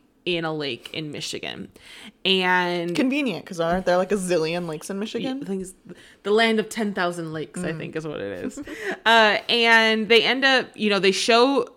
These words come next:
Speaker 1: the dead, they actually show the dead body in, in the body bag, and we see,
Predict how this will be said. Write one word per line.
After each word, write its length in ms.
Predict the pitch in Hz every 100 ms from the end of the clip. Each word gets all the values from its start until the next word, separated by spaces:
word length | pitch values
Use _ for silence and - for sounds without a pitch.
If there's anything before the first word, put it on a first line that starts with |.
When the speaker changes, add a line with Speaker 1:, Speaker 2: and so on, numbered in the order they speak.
| -
Speaker 1:
the 140 | 190
dead, 280 | 190 190 180
they 80 | 180
actually 200 | 190 202
show 240 | 185 208
the 120 | 208 220
dead 240 | 190 175
body 380 | 156 160 139 98
in, 340 | - 175 160
in 180 | - 170
the 60 | 160
body 300 | 170 196 180
bag, 300 | 147 135 156 - - 220
and 160 | 214
we 100 | 202
see, 640 | 196 - 196 185 180 -